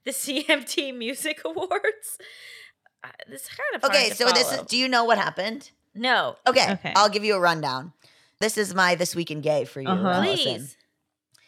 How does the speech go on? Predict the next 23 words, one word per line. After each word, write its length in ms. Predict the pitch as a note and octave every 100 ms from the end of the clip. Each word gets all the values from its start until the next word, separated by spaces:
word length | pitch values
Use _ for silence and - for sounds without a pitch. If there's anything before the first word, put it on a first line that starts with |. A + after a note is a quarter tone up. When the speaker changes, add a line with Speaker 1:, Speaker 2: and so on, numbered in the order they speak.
| _ _
Speaker 2:
So 180 | - G#3+
Kelsea 380 | G#3+ A3+ A3 B3+
Ballerini, 680 | A#3+ G#3+ F3+ F3 C#3+ F#2 - - -
who's 160 | F3
a 60 | F#3
country 380 | F#3+ F3 E3 D#3
singer, 440 | - E2+ D#2 - _ _ _ _ _ _
um, 360 | F3 F3 D#3+ - D#3
who 200 | G#3 F#3
I 320 | F#3+ G#3+ C4 -
only 300 | G#3+ G#3+ F#3+
know 240 | F#3 G3
about 300 | F3+ C3+ B2+
because 300 | - E3+ D3+
she 200 | - E3+
hangs 200 | F3+ F3+
out 140 | F3
with 100 | D3 -
Fletcher, 500 | D3 D#3+ D#3 A2 B2+
who's 180 | C3+
a 60 | C#3
lesbian 460 | C#3 C3+ B2+ C3 C3+
musician. 640 | C3 - A#2 E2+ D#2